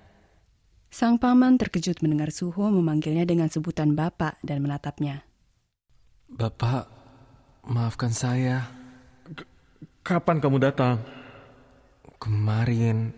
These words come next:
Speaker 2: Bunda menyuruhku untuk datang menjemput Bapak."
Speaker 3: Apa kamu sudah makan?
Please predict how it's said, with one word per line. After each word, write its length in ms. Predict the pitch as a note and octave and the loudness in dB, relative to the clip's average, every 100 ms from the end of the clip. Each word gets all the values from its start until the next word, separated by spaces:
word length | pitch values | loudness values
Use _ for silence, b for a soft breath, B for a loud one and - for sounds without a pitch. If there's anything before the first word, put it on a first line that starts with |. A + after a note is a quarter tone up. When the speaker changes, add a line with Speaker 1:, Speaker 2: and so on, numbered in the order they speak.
| - - - - _ _ - | -18 -20 -20 -20 _ _ -16
Speaker 2:
Bunda 480 | G2 F#2+ F#2 G#2+ B2 | -6 -2 2 2 2
menyuruhku 480 | A2+ E2+ F#2 A#2 A2 | 0 -2 -4 -4 -6
untuk 80 | F#2 | -8
datang 400 | - F2+ A#2+ G#2+ | -8 -4 -2 -2
menjemput 240 | F2 E2+ | -4 -8
Bapak." 400 | F#2+ D#2+ - D#2 - - b b b b _ _ | -10 -10 -10 -12 -16 -20 b b b b _ _
Speaker 3:
Apa 160 | B2+ B2 | -8 -4
kamu 240 | A#2+ A2+ | -2 -2
sudah 160 | A#2 A2 | 0 0
makan? 400 | G2 G#2+ G#2+ | 0 0 -2